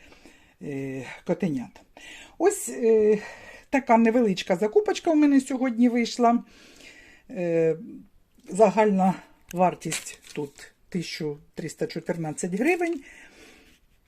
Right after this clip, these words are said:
Наче їсти особливо нема чого. Ну, що ж, такі, такі часи настали у нас. Все, дякую за увагу. На все добре. Гарного дня всім.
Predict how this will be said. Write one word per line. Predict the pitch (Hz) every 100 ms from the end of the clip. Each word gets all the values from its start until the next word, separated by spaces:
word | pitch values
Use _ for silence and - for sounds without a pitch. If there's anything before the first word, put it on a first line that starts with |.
| - - - _ -
Наче | 220 160 180
їсти | 180 330 -
особливо | 262 285 254 269 254
нема | 277 262 247
чого. | 247 226 226
Ну, | 262 370 -
що | - 190
ж, | - _
такі, | - - 247
такі | - 214 330
часи | 330 330 - 170
настали | 170 - 165 151 151
у |
нас. | 156 151 - - - - - - - - - _ _ _ _ _ _ _ _ _ -
Все, | - 294
дякую | 320 311 220 208
за | 202
увагу. | 226 240 330 359 294 294 254 - -
На | 220
все | 226 -
добре. | 214 185 170 202 277 277 _
Гарного | 175 220 226 196 190
дня | 180 220 294
всім. | - 262 247